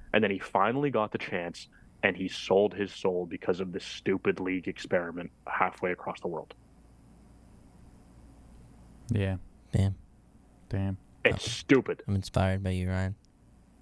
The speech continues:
Speaker 1: Dude, it's insane, though.
Speaker 3: Yeah.
Speaker 1: It's childhood dreams getting ruined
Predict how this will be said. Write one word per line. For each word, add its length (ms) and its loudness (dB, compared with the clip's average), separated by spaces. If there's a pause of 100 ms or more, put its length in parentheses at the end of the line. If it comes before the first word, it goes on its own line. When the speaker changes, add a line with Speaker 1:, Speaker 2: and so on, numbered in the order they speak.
(520)
Speaker 1:
Dude, 180 8
it's 180 -2
insane, 560 2
though. 340 0
Speaker 3:
Yeah. 300 0
Speaker 1:
It's 120 4
childhood 520 2
dreams 600 -2 (300)
getting 340 4
ruined 480 2